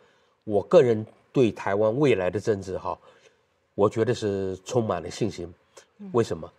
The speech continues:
Speaker 2: 嗯。
Speaker 1: 因为我觉得现在台湾的政治已经走到了一个这个互相制衡的这个，互相制衡的这个地步啊。
Speaker 2: 嗯。
Speaker 1: 那么，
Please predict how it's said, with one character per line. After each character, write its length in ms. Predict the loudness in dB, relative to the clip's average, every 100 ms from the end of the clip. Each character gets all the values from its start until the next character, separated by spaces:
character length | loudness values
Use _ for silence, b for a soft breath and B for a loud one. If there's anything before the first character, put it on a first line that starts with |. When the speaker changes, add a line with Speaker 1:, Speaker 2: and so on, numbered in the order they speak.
| -12
Speaker 2:
嗯。 180 | -12 -4
Speaker 1:
因 120 | 2
为 100 | 4
我 240 | 2 -2
觉 160 | 0 0
得 100 | -2
现 220 | 2 2
在 120 | 2
台 200 | -4 -6 -4
湾 200 | -4 -4
的 120 | -6
政 240 | -4 -6
治 220 | -6 -12
已 160 | -12 -14
经 260 | -6 -6 -4
走 260 | -4 -2
到 220 | 2 2
了 140 | 2 -4
一 200 | -6 -8 -4
个 180 | -6 -6 b b b b _ _ _ _ _ _ _ _ _ _
这 200 | -2 0
个 120 | 0
互 220 | 0 0
相 260 | 2 0 0
制 320 | -4 -4 -4
衡 240 | -6 -14 -16 -20 _ _ _
的 200 | -4 -4
这 180 | -4 -8
个， 380 | -6 -10 -10 -18 _ -20 -12
互 180 | -4 -2
相 200 | 0 -2
制 180 | -2 -6
衡 260 | -6 -12
的 100 | -12
这 140 | -10 -10
个 380 | -10 -12 -14 -20 -20 -20 _ _ _ -6
地 100 | -6
步 180 | -6 -14 _ _ -8
啊。 140 | -8
Speaker 2:
嗯。 80 | -10 B B B _
Speaker 1:
那 120 | -2
么， 200 | -2 -4